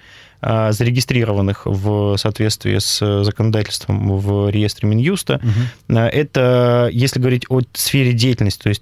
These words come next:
Speaker 1: то, чем они занимаются, это достаточно большое количество организаций, связанных с общественным контролем. А, то есть у вас гражданское общество, оно такое по-настоящему сильное и смотрит за тем, что, а, в городе и крае происходит.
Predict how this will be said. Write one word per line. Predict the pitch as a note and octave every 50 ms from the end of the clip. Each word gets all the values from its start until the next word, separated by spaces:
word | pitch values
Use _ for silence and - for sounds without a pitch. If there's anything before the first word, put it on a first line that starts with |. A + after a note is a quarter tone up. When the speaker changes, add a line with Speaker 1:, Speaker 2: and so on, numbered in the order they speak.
| _ _
Speaker 1:
то, | C3 A#2+
чем | A2 - - A2+ G#2+
они | G#2+ G#2+ G#2+
занимаются, | G#2+ G#2+ A2 A2+ A2+ A2+ G#2+ G2+ G2 G2 - -
это | - A2 G2+ -
достаточно | G#2 A2 - - B2+ A#2+ - - G#2
большое | G2+ A2 A2 - - A#2 G#2+
количество | - A2 A2 A#2 A2+ - - - G#2+
организаций, | G2+ G2+ A2+ A2 A#2 A2+ A2+ G#2+ - -
связанных | - A2 G#2+ G#2 - -
с | -
общественным | A#2 - - A2 G2+ - - G#2+
контролем. | - A2+ A2 A2 A#2+ A2 G2+ G2 G#2 B2 - - - _ _ - - - - - - - - _ _ -
А, | A2 G#2+ G#2
то | -
есть | A2 G2+ - -
у | A2
вас | A2 G#2+ - - - - -
гражданское | - A2+ A2+ A2+ A2 A2+ A#2 A2 - - B2
общество, | A2+ - - - -
оно | G#2+ G#2 G#2
такое | G#2 - A2
по-настоящему | G#2 - A2+ A2 - - A2+ G#2+ - - A2+ A2
сильное | - - B2 A#2 A2+ A2 G#2+ G#2 G2+ G#2 G#2
и | G#2 - G#2 G#2 G#2 G2+ G2 G2 G2 G2 G2+ G2
смотрит | - - - B2 A2+ G#2+ G2 - - B2 A#2+
за | B2 A#2
тем, | - B2 A#2
что, | - - - B2 A#2 A#2 A#2+ - - - - - - - -
а, | A2+ G#2+ G#2+
в | G2+ G#2+
городе | A2+ A#2+ A#2+ A#2 G#2+ G#2 G#2+
и | A2 - G#2+ G#2+ G#2+ G#2+ G#2+ G#2+ G#2+ G#2+ G#2+ G#2+ G#2+ G#2+ G#2+ G#2+
крае | - - A#2+ A2+ A2 A2 G#2+
происходит. | - - A2 G#2+ - - - A2+ G#2 G2+ G2